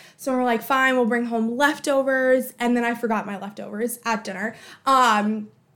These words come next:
so that was a fun memory this weekend, being back up there and thinking about that time when we were literally stuck in the geriatric wing. Anyway, so that was Saturday. Sunday, we came home and we did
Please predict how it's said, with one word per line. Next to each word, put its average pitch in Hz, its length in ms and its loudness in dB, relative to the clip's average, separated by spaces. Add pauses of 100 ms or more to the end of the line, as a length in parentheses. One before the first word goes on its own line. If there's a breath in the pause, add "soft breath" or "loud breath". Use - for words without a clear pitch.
(300)
so - 140 -4
that 254 120 6
was 254 140 0
a 285 80 0
fun 214 480 2 (320)
memory 233 360 2
this 214 200 0
weekend, 220 340 0
being 220 220 0
back 202 240 -6
up 214 140 -6
there 196 160 -6
and 208 160 -2
thinking 214 160 0
about 208 180 -2
that - 160 -8
time 214 320 -2
when 202 280 -4 (180)
we 214 260 -2
were 208 160 -2
literally 208 400 -2
stuck 208 440 -6 (420 loud breath)
in 220 480 0 (100)
the 202 480 -6 (140)
geriatric 220 640 -4
wing. 233 300 -10 (880 soft breath)
Anyway, 247 320 2
so 233 180 -4
that 220 120 -2
was 220 120 -8
Saturday. 339 500 4
Sunday, 269 540 2
we 247 60 -2
came 269 220 -6
home 254 500 0
and 226 200 -2
we 233 120 0
did 220 400 2